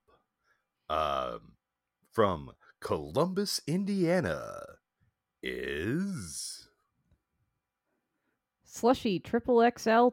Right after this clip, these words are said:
Speaker 2: Turtle Power.
Speaker 1: Heroes in a Half Shell.
Speaker 2: Yeah, I was drinking this during our first record of the, the, the record for the
Speaker 1: Our, our f-,
Speaker 2: first
Speaker 1: our first Teenage Mutant Ninja Turtles record.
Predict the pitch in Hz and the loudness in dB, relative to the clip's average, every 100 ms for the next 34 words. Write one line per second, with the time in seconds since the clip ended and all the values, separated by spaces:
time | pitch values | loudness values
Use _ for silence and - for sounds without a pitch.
0 | - - 180 185 151 143 143 135 123 101 | 0 -2 4 4 4 2 0 0 -2 -4
1 | 69 - _ _ - - - - 120 107 | -8 -14 _ _ -20 -20 -18 -6 0 0
2 | 107 123 120 98 107 107 - 131 127 123 | 0 -2 -2 0 -2 -2 0 0 0 -4
3 | _ _ _ _ _ _ 170 165 165 175 | _ _ _ _ _ _ 2 4 6 4
4 | - 170 160 160 147 - 156 147 139 131 | 2 -6 -4 -4 -6 -2 -2 -2 -4 -4
5 | 139 131 - 151 143 - - - _ _ | -4 -4 -4 -4 -4 -10 -18 -20 _ _
6 | _ _ _ _ _ 151 - 147 139 131 | _ _ _ _ _ -8 -4 -2 -2 -4
7 | - 135 131 131 127 - - _ _ _ | -6 -4 -4 -6 -8 -20 -20 _ _ _
8 | _ _ _ _ _ 143 139 135 127 - | _ _ _ _ _ -6 -4 -4 -8 -6
9 | 151 - 156 160 156 226 208 190 - 156 | -4 -2 2 2 2 2 2 2 2 2
10 | 147 135 127 120 - 104 101 107 294 - | 2 -2 -4 -6 0 2 4 4 2 -4
11 | - 117 104 - 104 90 - - - - | 0 0 2 4 6 6 0 -10 -18 -20
12 | _ _ - 95 85 80 82 85 73 76 | _ _ -10 -6 -4 -6 -8 -8 -10 -10
13 | - 71 67 - 78 - 73 64 65 | -6 -6 -6 -10 -12 -8 -8 -8 -12